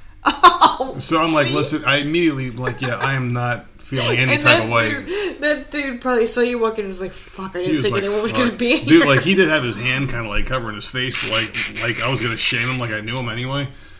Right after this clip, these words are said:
Speaker 2: Just, just him being there made me feel comfortable about being there. 'Cause I always do a scan. If there's too many
Speaker 1: Yeah,
Speaker 2: women,
Speaker 1: but he
Speaker 2: I
Speaker 1: saw
Speaker 2: leave
Speaker 1: you.
Speaker 2: immediately. If there's too many women, I leave.
Speaker 1: He saw you immediately go into a closed back room,
Speaker 2: He was
Speaker 1: man.
Speaker 2: like,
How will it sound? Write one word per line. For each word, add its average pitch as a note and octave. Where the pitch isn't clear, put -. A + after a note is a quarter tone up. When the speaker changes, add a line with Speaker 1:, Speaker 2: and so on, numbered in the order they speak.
Speaker 2:
Just, B2+
just F#3
him F#3
being D#3+
there A#2+
made A#2
me B2
feel A#2+
comfortable A2+
about G#2+
being G#2+
there. F#2+
'Cause C3
I D3+
always F3+
do C#3+
a A#2+
scan. B2+
If G#2
there's -
too F3
many F#3
Speaker 1:
Yeah, C#3
Speaker 2:
women, F3
Speaker 1:
but F3
he D#4+
Speaker 2:
I C#3+
Speaker 1:
saw C#3
Speaker 2:
leave -
Speaker 1:
you. A#2
Speaker 2:
immediately. C#3+
If -
there's C3+
too D#3
many C#3+
women, B2
I A2
leave. A#2+
Speaker 1:
He D#4+
saw D4+
you C4+
immediately A#3
go A3
into A3
a F3
closed B3
back A3
room, G3+
Speaker 2:
He F#3
was -
Speaker 1:
man. -
Speaker 2:
like, B2